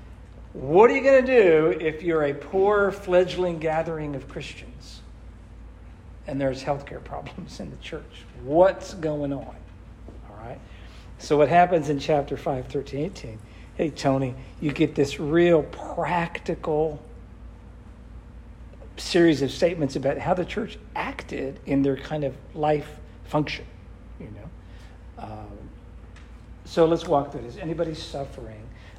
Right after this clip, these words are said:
Let's look at some of these terms here, by the way. Um, the word suffering, two words combine that, kakos, which means bad, and, and pathos, pathology. You know, if I, if I get that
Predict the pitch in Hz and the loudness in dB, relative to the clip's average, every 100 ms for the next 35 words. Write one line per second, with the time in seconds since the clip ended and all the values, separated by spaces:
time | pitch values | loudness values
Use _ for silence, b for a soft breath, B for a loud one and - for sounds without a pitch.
0 | - - 202 185 196 170 139 123 - - | -4 0 0 0 -2 -2 -2 -2 -8 -10
1 | - - - 110 117 113 117 117 117 - | -12 -12 -14 -12 -12 -12 -12 -12 -12 -2
2 | 139 127 127 - B B B B - 156 | 4 4 2 -6 B B B B -6 0
3 | 151 160 147 - 185 180 190 156 139 135 | 6 6 6 4 6 6 6 4 6 4
4 | - - 233 214 196 185 160 - 151 143 | -2 -2 2 6 8 6 2 -4 -6 -2
5 | 170 170 151 135 135 131 - - - - | 0 0 2 2 0 -4 -14 -18 -18 -8
6 | - 190 180 151 143 135 - - - 147 | -2 -2 0 0 0 -2 -6 -12 -2 -2
7 | - 147 135 131 123 - - 139 135 123 | -2 0 2 2 0 -6 -4 4 4 4
8 | 120 123 - 151 131 131 131 B B B | 0 -4 -6 -4 -4 -4 -10 B B B
9 | - 139 - 196 175 - - - - - | -6 -6 -2 -2 -2 -6 -6 -12 -16 -8
10 | - 170 185 180 151 - - - - - | -4 0 2 2 0 -4 -14 -16 -18 -18
11 | B B B B - - 143 139 160 151 | B B B B -10 -6 -4 0 2 0
12 | - 165 143 156 151 151 151 | 0 -2 0 0 2 2 2